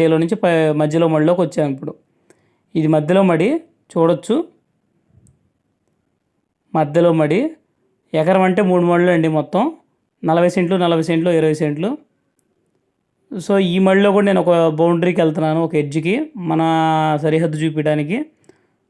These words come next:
So, సరిహద్దుకైతే వ-, వచ్చామండి. చూడొచ్చు, రోడ్డు మీద బండ్లు వెళ్తున్నాయి, అక్కడ దాకా మన చేనే. ఈ ఎకరంలో మధ్య మడి అక్కడ దాకా ఉంది.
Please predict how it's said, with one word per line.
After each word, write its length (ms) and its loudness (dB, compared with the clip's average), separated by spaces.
So, 120 0
సరిహద్దుకైతే 920 2
వ-, 220 2
వచ్చామండి. 720 0
చూడొచ్చు, 320 2
రోడ్డు 260 4
మీద 100 2
బండ్లు 280 2
వెళ్తున్నాయి, 280 2
అక్కడ 160 0
దాకా 200 2
మన 240 2
చేనే. 380 0
ఈ 140 2
ఎకరంలో 360 0
మధ్య 260 0
మడి 160 2
అక్కడ 160 0
దాకా 240 0
ఉంది. 320 -2